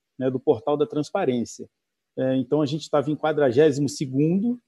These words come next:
né, e aí a nossa equipe começou a desenvolver. Então, foi treinamento, né, investimento da própria secretaria e também todas as reuniões, é, do Tribunal de Contas que fala sobre transparência, a nossa equipe, ela participa de todas, né? Eles estão sempre ligados nessa,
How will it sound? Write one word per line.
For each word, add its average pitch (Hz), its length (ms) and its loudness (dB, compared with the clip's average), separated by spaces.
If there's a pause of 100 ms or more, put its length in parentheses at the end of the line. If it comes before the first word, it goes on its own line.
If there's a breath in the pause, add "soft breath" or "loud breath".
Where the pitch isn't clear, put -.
(340)
né, 160 340 -2
e 175 140 2
aí 165 320 6
a 196 60 6
nossa 170 280 2
equipe 165 280 -2
começou 175 480 2
a 175 60 6
desenvolver. 156 560 4
Então, 160 300 2
foi 180 160 6
treinamento, 190 720 6
né, 190 160 0 (220)
investimento 151 640 6
da 147 100 4
própria 208 360 4
secretaria 165 840 0 (320 soft breath)
e 196 80 -4
também 226 480 4
todas 294 320 2
as 240 140 4
reuniões, 170 840 4 (380)
é, 147 180 4
do 147 140 4
Tribunal 180 480 6
de 208 100 0
Contas 147 460 2
que 135 100 -8
fala 175 320 4
sobre 147 340 0
transparência, 196 920 4
a - 20 -4
nossa 175 240 -2
equipe, 165 440 -4
ela 160 160 -2
participa - 440 -8
de 160 120 -10
todas, 120 420 -2
né? 123 160 -2
Eles 123 120 -4
estão 135 180 -6
sempre 139 400 -4
ligados 131 500 -2
nessa, 131 580 -6